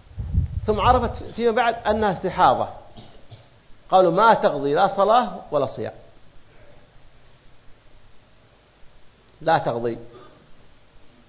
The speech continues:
مثلًا كان ما تقضي الصلوات ولا تقضي الصلوات، اسمه مثلًا صيام،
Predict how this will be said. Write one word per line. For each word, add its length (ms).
مثلًا 320
كان 260
ما 160
تقضي 160
الصلوات 560
ولا 220
تقضي 520
الصلوات، 540
اسمه 320
مثلًا 240
صيام، 420